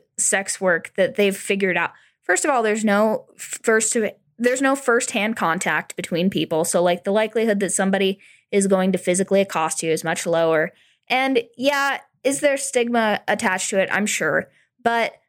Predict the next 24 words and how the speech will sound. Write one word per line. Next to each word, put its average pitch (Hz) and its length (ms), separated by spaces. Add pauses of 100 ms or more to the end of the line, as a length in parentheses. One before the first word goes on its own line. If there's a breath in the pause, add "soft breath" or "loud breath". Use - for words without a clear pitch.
(720)
I 302 140
mean, 294 400 (800)
is 233 180
there 240 160
stigma 233 460
attached 226 480
to 208 100
working 196 360
at 190 100
McDonald's? 185 960 (840)
I 175 80
don't 226 120
know 247 120
if 226 100
I'm 196 100
actually 170 380
allowed 160 300
to 185 140
say 190 460
a 165 120
company, 185 420
but - 240
I 330 100
mean, 339 240